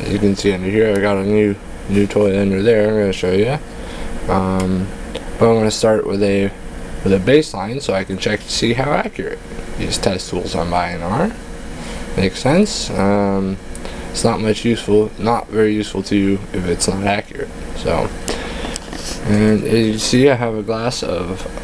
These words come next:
ice water here in this lovely pink cup. Um, and it's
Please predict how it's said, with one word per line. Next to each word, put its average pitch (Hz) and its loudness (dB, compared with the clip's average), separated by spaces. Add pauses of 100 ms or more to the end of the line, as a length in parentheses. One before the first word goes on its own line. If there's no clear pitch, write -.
(760)
ice 104 2
water 101 -2
here 104 2
in 127 2
this 92 -2
lovely - -2
pink 104 0
cup. 185 -4 (500)
Um, 98 2 (3250)
and 123 4
it's - 0